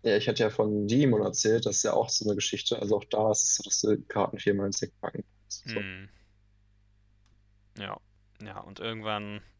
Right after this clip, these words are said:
Speaker 2: habe ich mir dann gedacht, „Nee, du machst das nicht mehr“, und habe aufgehört, Hearthstone gespie-, zu spielen. Ich weiß nicht, ich glaub, ich hab
Speaker 1: Und das
Speaker 2: irgendwann noch mal kurz wieder angefangen, aber dann nicht mehr.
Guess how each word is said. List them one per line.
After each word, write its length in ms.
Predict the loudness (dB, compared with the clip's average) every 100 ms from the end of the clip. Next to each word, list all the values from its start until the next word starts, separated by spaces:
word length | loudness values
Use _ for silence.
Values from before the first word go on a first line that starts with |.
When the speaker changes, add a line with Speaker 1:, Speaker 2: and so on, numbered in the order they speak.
| _ _ -14
Speaker 2:
habe 160 | -12
ich 100 | -10
mir 100 | -6 -6
dann 160 | -6
gedacht, 360 | -6 -6 -6 -8
„Nee, 360 | -12 -8 -6 -6
du 80 | -8
machst 320 | -12 -12 -16
das 140 | -16
nicht 240 | -14 -14 -12
mehr“, 380 | -8 -6 -6 -8
und 500 | -14 -16 -18 -18 -14
habe 280 | -8 -6 -6
aufgehört, 500 | -6 -8 -6 -6 -6
Hearthstone 480 | -6 -8 -10 -16 -16
gespie-, 360 | -16 -16 -20 -20
zu 160 | -18 -16
spielen. 480 | -14 -12 -10 -12 -16 _ _ _ _ _ _ _ _ _
Ich 100 | -8
weiß 140 | -6 -4
nicht, 100 | -4
ich 160 | -4 -2
glaub, 160 | -2
ich 60 | 0
hab 80 | 2
Speaker 1:
Und 40 |
das 80 | 4
Speaker 2:
irgendwann 540 | 4 2 0 -2 -8 -10 -8
noch 160 | -6
mal 120 | -4 -6
kurz 280 | -6 -6 -4
wieder 180 | -4 -4
angefangen, 760 | -4 -8 -6 -6 -4 -8 -12
aber 600 | -10 -6 -4 -4 -4 -8 -12 _ _ _ _ _ _ _ _ _ _ _ _ _ _ _ _ _ _ _ _ _ _
dann 180 | -10 -10
nicht 200 | -12 -14
mehr. 200 | -16